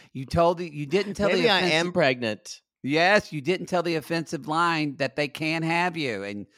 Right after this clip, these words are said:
Speaker 1: this is what happens. I'm just
Speaker 2: I'll do
Speaker 1: saying.
Speaker 2: my best. I'll, I'll, I'll, I'll just, I'm, I'm trying to do it for the listeners.
Speaker 1: Wow.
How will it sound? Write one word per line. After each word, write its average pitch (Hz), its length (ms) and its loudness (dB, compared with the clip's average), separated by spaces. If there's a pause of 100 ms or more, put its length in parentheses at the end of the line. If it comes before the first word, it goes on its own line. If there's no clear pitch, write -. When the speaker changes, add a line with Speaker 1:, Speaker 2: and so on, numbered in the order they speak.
(340)
Speaker 1:
this 104 140 -14
is 123 80 -12
what 143 140 -4
happens. 147 720 -8 (640)
I'm 110 80 -10
just 131 80 -6
Speaker 2:
I'll 139 160 6
do 156 100 -2
Speaker 1:
saying. 175 100 0
Speaker 2:
my 170 160 4
best. 147 540 0 (200)
I'll, 151 340 4
I'll, 160 360 2
I'll, 175 340 2
I'll 185 280 0
just, 180 440 -6 (560)
I'm, 160 380 0
I'm 165 180 -2
trying 180 320 -2
to 170 60 -10
do 185 100 -2
it 180 80 -4
for 190 60 -4
the 170 60 -6
listeners. 160 600 -6 (760)
Speaker 1:
Wow. - 460 -16